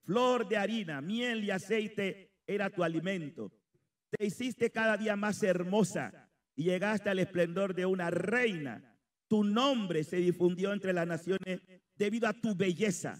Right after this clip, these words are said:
que era perfecta, gracias al esplendor de que yo te había revestido". Palabra del Señor. Miren, ¿cómo se puede sentir?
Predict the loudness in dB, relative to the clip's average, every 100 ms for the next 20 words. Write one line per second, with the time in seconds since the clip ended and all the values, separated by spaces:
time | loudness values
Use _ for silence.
0 | -16 -20 _ _ -4 -2 0 -2 -2 -2
1 | -2 -2 -2 -2 -10 -10 -14 -20 _ _
2 | 0 2 2 0 -2 0 0 -2 -14 -20
3 | _ -2 2 2 0 -8 -2 0 -2 0
4 | 4 6 8 8 6 0 -4 -4 -2 -2
5 | -2 -4 2 4 6 8 8 6 6 2
6 | -10 -20 _ _ _ -2 0 0 -2 -2
7 | -2 -4 -4 -6 -8 -14 _ _ _ _
8 | _ _ _ _ -8 -2 0 0 -2 -4
9 | -6 -8 -8 -12 -20 _ _ _ _ _
10 | _ _ _ _ _ _ _ _ _ _
11 | -10 -6 -6 -8 -12 -10 -10 -2 0 0
12 | -2 -4 -2 -2 -2 -8 -20